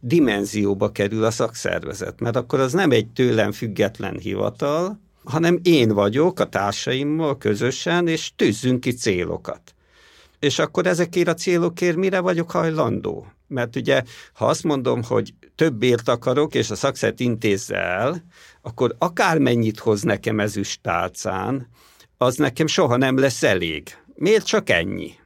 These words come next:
Meg a kuttál. Ha benne vagyok, részese vagyok a folyamatnak, ha a tagokat a folyamat részesévé tesszük, például ez egy ilyen kommunikációs csapda, amikor a multinacionális cégeknél szokták ezt alkalmazni, hogy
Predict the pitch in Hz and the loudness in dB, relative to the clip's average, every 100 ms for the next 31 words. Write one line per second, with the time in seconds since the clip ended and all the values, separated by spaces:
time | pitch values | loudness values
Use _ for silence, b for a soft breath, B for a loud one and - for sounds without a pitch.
0 | _ - 120 135 123 127 117 139 170 - | _ -10 -6 -2 2 4 2 2 0 -2
1 | - 69 82 87 - _ b b b b | -4 -4 -6 -8 -14 _ b b b b
2 | b _ _ - 110 156 254 226 135 127 | b _ _ -4 2 2 4 4 4 4
3 | 117 113 156 240 - 151 - 110 113 104 | 2 0 2 2 2 0 2 0 2 -2
4 | 107 101 110 104 104 98 104 101 - 110 | -2 -4 0 2 2 -2 -6 -8 -2 -2
5 | 117 180 180 135 110 110 113 - - - | 0 0 0 0 0 2 -2 -2 -14 -10
6 | - 190 156 107 - 117 123 - 107 - | 0 2 4 0 0 0 0 0 -2 -2
7 | 98 95 92 - 87 85 - 92 165 - | -2 -2 -4 -4 -8 -8 -8 -6 -6 -8
8 | - B B B B B B - 113 123 | -20 B B B B B B 0 2 4
9 | 120 123 113 104 - - 110 110 117 120 | 2 2 0 -2 -4 -6 -4 -2 -2 0
10 | 98 98 101 98 - 95 92 - 110 101 | 0 -2 -2 -2 -2 -8 -4 -2 -2 0
11 | 104 98 98 104 - 98 139 143 127 107 | -2 -2 -4 -4 -2 0 2 4 4 2
12 | 104 113 104 98 - 113 110 92 - 95 | 2 0 -2 -2 0 2 2 -2 -2 -4
13 | 92 113 - 104 92 92 90 127 127 120 | -2 -4 -2 -2 -2 -4 -4 0 0 2
14 | 120 104 98 101 98 95 101 95 - | 0 0 -2 -4 -8 -8 -6 -6 -6